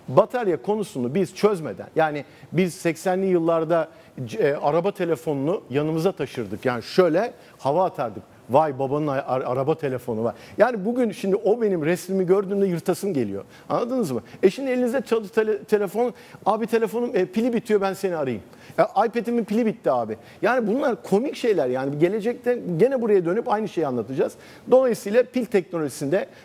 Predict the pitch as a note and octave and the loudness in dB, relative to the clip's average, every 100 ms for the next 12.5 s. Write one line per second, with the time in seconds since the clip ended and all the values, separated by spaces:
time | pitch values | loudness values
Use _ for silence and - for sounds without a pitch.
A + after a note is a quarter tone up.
0 | - F3 G#3+ B3 F#3 F3+ - B2+ G#3+ - | 2 4 4 0 0 0 0 0 0 0
1 | E3 D3+ D#3+ C3+ - C3+ F3+ A#3+ - - | -8 -4 -2 -2 -4 -4 0 -2 -4 -20
2 | - D3+ D3+ D3+ D#3 D3+ F#3+ G#3+ - G3 | -4 0 2 2 0 -2 0 -2 0 0
3 | F#3+ A3 D#3 A2+ - F#3+ F3+ F3 D#3+ - | 2 2 0 -2 0 0 2 0 0 0
4 | E3+ - D3+ D3 D3 F#3+ F#3 F3 F3+ D#3+ | -4 -2 -2 -2 -2 0 2 2 0 -2
5 | C#3+ C3 - F3+ E3+ - - D3+ D3+ C#3+ | -2 -2 -2 -2 -2 -16 2 2 2 -6
6 | - A#2 A2 G2+ - - - C#3 G3 G#3 | -4 -4 -2 -4 -6 -20 -2 0 2 2
7 | G#3+ G#3+ A3 G#3+ F#3+ F#3 E3 A3 B3 D#3+ | 0 -2 -2 -2 0 0 -2 -6 -2 0
8 | D#3 D#3 D3 D3 G#3 A3 F#3 F#3 - F#3+ | 0 -2 -2 0 0 -2 -2 -4 0 -2
9 | G#3 G3 G3+ G3+ - - C3 C#3+ C3 F3+ | 0 -2 -2 -4 -8 -10 -2 0 0 -2
10 | E3 - C3 B2 D3 C3 C3 C3 - C#3+ | 0 -2 -2 -4 -6 -4 -2 -4 -2 -2
11 | B2+ A#2+ C3+ B2 - - - C#3+ D3+ D3 | 0 -2 -2 -4 -4 -8 -4 -2 0 0
12 | C3+ C3 C3 C3+ A#3 | 2 2 0 0 -2